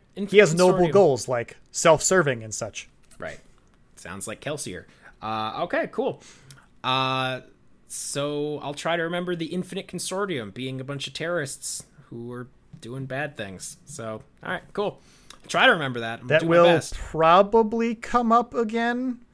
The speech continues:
Speaker 2: All right.
Speaker 1: fairly soon.
Speaker 2: All right, all right. Uh,
Speaker 1: Maybe.
Speaker 2: so, uh, last thing is humble opinion, and I know I went last week 'cause I went too long talking about The Flash. So, uh, Steve, do you have a humble opinion this week?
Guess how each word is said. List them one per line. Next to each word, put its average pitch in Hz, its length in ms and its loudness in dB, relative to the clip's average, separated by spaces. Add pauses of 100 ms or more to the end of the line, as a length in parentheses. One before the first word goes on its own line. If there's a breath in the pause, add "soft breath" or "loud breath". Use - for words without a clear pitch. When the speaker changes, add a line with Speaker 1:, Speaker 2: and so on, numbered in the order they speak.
(160)
Speaker 2:
All 359 60 -10
right. 349 60 -6
Speaker 1:
fairly 220 400 2
soon. 226 540 -4
Speaker 2:
All - 40 -12
right, 320 280 -12 (120)
all 254 60 -14
right. 294 220 -12 (840 soft breath)
Uh, 131 300 -2
Speaker 1:
Maybe. 226 180 0
Speaker 2:
so, 233 880 2 (260 loud breath)
uh, 139 320 -2
last 180 360 0
thing 196 240 -4
is 156 380 -8
humble 254 340 -2
opinion, 127 560 -8
and 120 120 -10
I 135 60 -4
know 175 160 -4
I 196 100 0
went 160 180 -4
last 156 300 -8
week 101 360 -14
'cause 95 280 -14
I 104 100 -16
went 104 220 -14
too 160 160 -8
long 117 380 -10
talking 104 320 -12
about 98 220 -16
The - 80 -20
Flash. 123 500 -12 (260 soft breath)
So, 127 540 -2
uh, 123 320 -2
Steve, 233 380 -6
do 113 80 -8
you 180 80 -2
have 185 120 0
a 165 60 -6
humble 196 220 -2
opinion 226 320 -6
this 254 140 -8
week? 302 300 -12